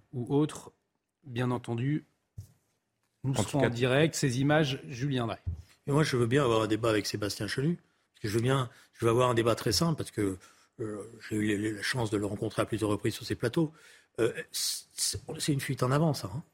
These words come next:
Speaker 3: Ça, je connais, ça. Si on
Speaker 1: Une
Speaker 3: se
Speaker 1: fuite
Speaker 3: rassure,
Speaker 1: en avant.
Speaker 3: oui,
Speaker 1: Mm.
Speaker 3: c'est une fuite en avant. On va faire, on va voter des, des, des textes, on va dire aux gens, vous avez vu, c'est la fermeté qui est de retour, et cetera. Moi, je préférerais qu'on se batte. D'ailleurs, il a peut-être une contradiction avec Jordan Bardella.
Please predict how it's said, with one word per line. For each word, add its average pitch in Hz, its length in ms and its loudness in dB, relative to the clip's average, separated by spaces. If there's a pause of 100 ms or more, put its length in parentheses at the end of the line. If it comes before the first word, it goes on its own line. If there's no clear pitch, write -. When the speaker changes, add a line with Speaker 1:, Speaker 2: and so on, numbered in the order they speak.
(140)
Speaker 3:
Ça, - 120 -4
je - 80 0
connais, 139 240 2
ça. 98 200 -10 (220)
Si - 80 -10
on 120 60 0
Speaker 1:
Une 123 40 0
Speaker 3:
se - 60 -4
Speaker 1:
fuite 139 100 4
Speaker 3:
rassure, 165 200 4
Speaker 1:
en 156 40 8
avant. 151 260 4 (200)
Speaker 3:
oui, 180 100 4
Speaker 1:
Mm. 175 40 2
Speaker 3:
c'est 131 100 0
une 120 80 -2
fuite 165 180 0
en 165 60 6
avant. 165 160 4
On - 20 4
va 113 80 2
faire, 113 140 -2
on 107 40 -4
va 107 100 0
voter 107 260 -2
des, 104 200 0 (240)
des, 104 140 0
des 101 120 -4
textes, 147 360 2
on 120 60 -4
va 107 80 0
dire 104 140 0
aux 104 40 -2
gens, 117 160 0
vous 107 120 -2
avez 101 120 2
vu, 139 220 0
c'est 120 100 -8
la 101 80 -8
fermeté 113 460 -2
qui 117 100 -6
est 107 40 -4
de 104 40 -2
retour, 120 380 0
et - 20 -12
cetera. 117 340 -4 (880)
Moi, 156 120 4
je 165 80 -2
préférerais 143 500 2
qu'on 139 480 0
se - 140 -4
batte. 165 260 2
D'ailleurs, 120 220 4
il 113 120 0
a 110 60 2
peut-être 107 240 -2
une 117 80 -4
contradiction 107 460 0
avec 107 100 0
Jordan 101 260 0
Bardella. 113 480 0